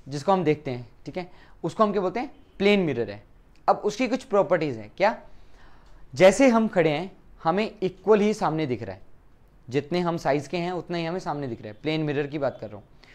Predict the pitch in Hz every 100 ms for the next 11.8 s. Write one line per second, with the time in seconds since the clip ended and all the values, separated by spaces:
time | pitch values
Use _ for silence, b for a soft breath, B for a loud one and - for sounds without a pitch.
0 | b b 143 226 220 277 214 254 254 240
1 | 240 220 - 131 110 - - - - 202
2 | 143 143 151 135 202 165 175 190 226 214
3 | 226 233 233 220 214 220 254 - b b
4 | - 226 277 - 175 175 202 233 269 269
5 | 262 254 262 214 190 175 190 131 107 95
6 | - - - - _ _ - _ _ _
7 | 165 196 214 B B 190 - 170 196 233
8 | 226 226 240 - 185 156 180 190 240 180
9 | 151 135 120 113 113 - 208 180 - -
10 | 165 165 175 170 175 185 143 104 - -
11 | b b b - 190 214 180